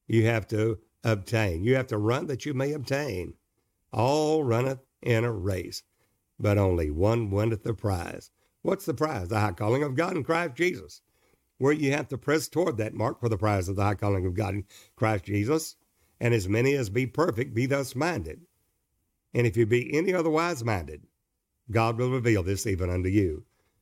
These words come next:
God's lifting up true ministers of the word of God instead of this denominational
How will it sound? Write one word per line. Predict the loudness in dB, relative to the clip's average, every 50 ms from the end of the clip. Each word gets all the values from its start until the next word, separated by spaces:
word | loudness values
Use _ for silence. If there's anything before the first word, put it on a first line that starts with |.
| _ _ _ _ _ _ _ _ _ -2
God's | 0 0 0 0 -2
lifting | -4 -4 -4 -4 -4 -4
up | -6 -6 -6
true | -6 -6 -4 -4
ministers | -2 -4 -4 -4 -6 -6 -8 -8 -8 -6
of | -4
the | -2 0
word | 2 2 2
of | 0 0 0
God | 0 0 0 -2 -2
instead | -4 -4 -4 -4 -2 0
of | 2 2
this | 2 2 0 -2
denominational | -4 -4 -4 -4 -4 -4 -4 -2 -4 -4 -6 -6 -8 -6 -4 -2 -2 -2 -2 -4 -8